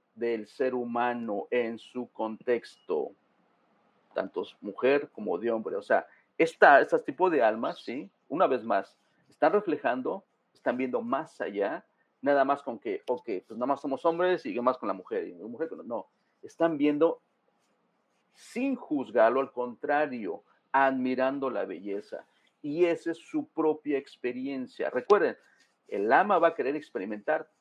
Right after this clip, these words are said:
todos los tipos de ángulos, como les dije, y eso involucra también esto.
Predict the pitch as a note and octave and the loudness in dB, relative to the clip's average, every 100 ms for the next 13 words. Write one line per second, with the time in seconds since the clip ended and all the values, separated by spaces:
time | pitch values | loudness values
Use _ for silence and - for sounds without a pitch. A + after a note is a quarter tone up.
0 | _ B2 C3 D#3+ G3 A3 G#3 G#3 - E3 | _ 2 4 4 4 2 2 0 -6 -2
1 | G3 F3+ E3 F#3+ C#4 D4 F#3 D#3 C3+ A#2+ | 2 2 2 2 0 0 0 0 -2 -4
2 | G#2+ G#2 G2+ A2 - - - _ _ _ | -4 -4 -6 -8 -8 -10 -12 _ _ _
3 | A2 A2+ A#2 A2+ - D3 G3+ F3+ B2+ A#2 | -14 -6 0 0 0 -4 0 0 0 2
4 | D#3 D#3 G#2+ G2+ E3 B3+ - - - | 0 0 -6 -4 -4 -4 -6 -16 -16